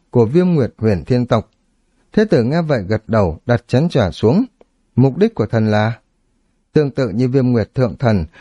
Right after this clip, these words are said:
và lại ở địa phương Trảm Thần Đài đã có thêm một cánh cửa bùn, Hứa Thanh bình tĩnh mở miệng. Ánh mắt Thế Tử ngưng tụ lại, sau khi suy nghĩ một chút liền nở nụ cười. "Rất thú vị,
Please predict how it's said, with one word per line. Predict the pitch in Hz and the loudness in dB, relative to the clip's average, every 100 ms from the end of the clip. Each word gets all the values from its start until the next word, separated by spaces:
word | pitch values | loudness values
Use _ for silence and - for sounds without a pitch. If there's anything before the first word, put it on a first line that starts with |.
| - | -6
và | 120 123 | 0 2
lại | 123 123 | 2 0
ở | 117 | 0
địa | 110 131 | 0 -2
phương | 107 185 185 | -2 -2 0
Trảm | 175 110 82 | 0 -2 0
Thần | 104 92 | -2 0
Đài | 98 92 | 2 0
đã | 82 | -2
có | 113 156 | -4 0
thêm | 143 107 | 0 0
một | 87 | -2
cánh | 107 156 208 | -2 0 0
cửa | 113 85 | 0 0
bùn, | 101 95 80 _ - | 0 0 -2 _ -2
Hứa | 113 123 | -2 2
Thanh | 139 117 | 0 0
bình | 110 90 | 0 -2
tĩnh | 78 127 190 | -2 0 2
mở | 147 | 2
miệng. | 80 107 117 - _ _ _ _ _ - | 0 -2 -2 -6 _ _ _ _ _ -4
Ánh | 127 175 | 2 4
mắt | 220 226 | 2 0
Thế | 185 - | -4 0
Tử | 135 87 | 0 0
ngưng | 101 127 120 | 0 -2 -2
tụ | 120 98 | -4 -2
lại, | 110 113 - _ - | 0 -2 -4 _ -6
sau | - 202 | -2 0
khi | 208 | 0
suy | 196 202 | 0 0
nghĩ | 202 | 2
một | 220 147 - | 0 -2 -2
chút | 208 226 | -4 -2
liền | 131 101 98 | -2 0 0
nở | 87 85 | -2 -2
nụ | 107 - | -4 -2
cười. | 117 104 80 - _ _ _ - | 0 0 0 -8 _ _ _ -6
"Rất | 92 151 160 | 0 0 0
thú | 127 175 | -2 0
vị, | 160 123 | 0 -2